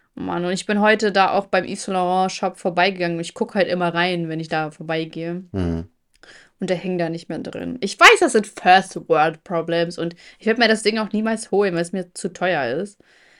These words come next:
Speaker 1: Aber ich, ich will ihn wenigstens sehen. <laughs> So, weißt du?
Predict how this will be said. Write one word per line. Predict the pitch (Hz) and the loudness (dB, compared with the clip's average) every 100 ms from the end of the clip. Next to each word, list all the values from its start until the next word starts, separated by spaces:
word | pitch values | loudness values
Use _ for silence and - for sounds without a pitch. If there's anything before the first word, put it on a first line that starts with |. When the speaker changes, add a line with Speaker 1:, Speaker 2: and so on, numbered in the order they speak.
| _ | _
Speaker 1:
Aber | - 185 | -2 0
ich, | 220 - _ - - | 0 -6 _ -20 -12
ich | - - - | -10 -6 0
will | 285 | 2
ihn | 269 | 2
wenigstens | 254 302 330 254 233 - _ - | 0 0 -2 -4 -6 -8 _ -8
sehen. | 156 202 240 160 139 110 - _ | 2 4 4 2 -4 -10 -16 _
<laughs> | _ - | _ -10
So, | - 110 113 107 - | -6 -6 -6 -10 0
weißt | 254 - - | 0 0 -2
du? | 220 254 | -4 -4